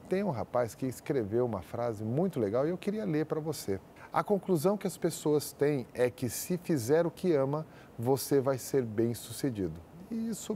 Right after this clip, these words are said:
pode ser verdade. Mas também pode ser que se você for bem-sucedido naquilo que faz, você vai amar aquilo. Porque, afinal,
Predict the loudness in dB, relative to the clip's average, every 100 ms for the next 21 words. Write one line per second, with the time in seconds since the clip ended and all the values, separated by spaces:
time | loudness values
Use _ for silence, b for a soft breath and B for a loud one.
0 | -2 0 0 0 -2 0 0 0 2 2
1 | -2 B B B B -4 -4 -2 -2 0
2 | 0 0 -2 -2 4 4 4 -4 -4 -2
3 | 0 0 -2 2 4 4 0 -6 -16 -4
4 | 0 2 0 2 4 4 0 -4 -2 2
5 | 2 2 0 -2 -2 -2 -6 -4 -2 -2
6 | -6 -12 -20 -8 -4 -4 -4 -4 -4 -4
7 | -4 -6 -6 -8 -10 -12 -14 -14 -18 -6
8 | -4 -4 0 0 2 0 -4 -4 -6 -2
9 | -2 -2